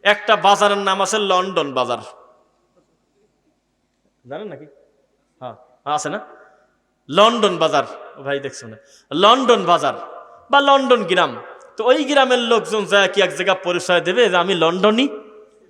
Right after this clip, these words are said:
এটা কি সম্ভব? কত ধরনের, মানে, এই মানুষজন, এই, এই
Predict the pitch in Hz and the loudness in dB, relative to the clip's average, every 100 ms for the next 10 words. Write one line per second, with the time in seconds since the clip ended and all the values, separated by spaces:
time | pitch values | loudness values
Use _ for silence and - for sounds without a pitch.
0 | _ _ - 190 - 208 240 262 - - | _ _ -6 -4 -2 2 4 2 0 -12
1 | - - - - _ _ _ _ _ _ | -14 -16 -20 -20 _ _ _ _ _ _
2 | _ _ _ _ 160 285 214 202 190 180 | _ _ _ _ -6 -4 -2 -4 -2 -6
3 | - - - - 139 175 180 180 175 190 | -8 -20 -20 -6 -4 -2 -4 -2 0 -2
4 | 135 156 180 180 175 139 170 175 190 | -6 -6 -6 -4 -8 -6 -6 -4 -6